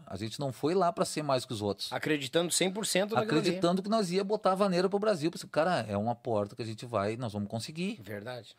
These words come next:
Speaker 1: Tu entendeu? O que que aconteceu? É o balaio de caranguejo, né?
Speaker 2: <laughs>
Speaker 1: Os colegas aqui, um,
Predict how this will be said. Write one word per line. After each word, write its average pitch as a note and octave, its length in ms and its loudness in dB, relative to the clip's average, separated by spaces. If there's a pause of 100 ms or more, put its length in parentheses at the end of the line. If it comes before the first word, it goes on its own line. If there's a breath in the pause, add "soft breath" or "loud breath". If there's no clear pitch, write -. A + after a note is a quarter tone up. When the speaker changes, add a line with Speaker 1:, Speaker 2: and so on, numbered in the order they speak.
(300 soft breath)
Speaker 1:
Tu A#2 80 -6
entendeu? A#2 360 4 (440 soft breath)
O - 20 -20
que F3 140 0
que F3+ 80 2
aconteceu? E3+ 580 0 (920 soft breath)
É A#2+ 60 0
o A#2 40 -2
balaio A#2 280 4
de A2 80 -2
caranguejo, C3+ 560 2
né? A#2 220 -2 (600)
Speaker 2:
<laughs> - 520 0
Speaker 1:
Os - 60 -2
colegas B2 360 2 (100)
aqui, A2+ 140 0
um, C3 320 0